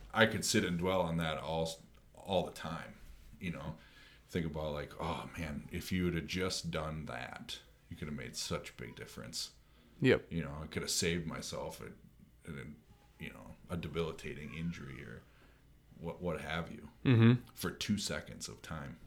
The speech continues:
Speaker 2: Yep.
Speaker 1: <laughs> You know, m-, two minutes tops. You know, what's it worth to you?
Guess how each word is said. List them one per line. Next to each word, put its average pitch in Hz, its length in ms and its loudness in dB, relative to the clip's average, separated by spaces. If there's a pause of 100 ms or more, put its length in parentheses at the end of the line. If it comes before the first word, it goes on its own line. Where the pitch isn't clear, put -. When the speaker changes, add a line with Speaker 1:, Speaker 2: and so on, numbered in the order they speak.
(140)
Speaker 2:
Yep. 117 220 12
Speaker 1:
<laughs> - 40 -8
You 135 140 6
know, - 240 -2 (840)
m-, 101 220 4
two 131 160 8
minutes 110 420 8
tops. - 560 -2 (180)
You 92 120 -2
know, 87 280 0
what's 98 220 2
it 87 100 4
worth 95 260 2
to 85 100 -8
you? 73 140 -8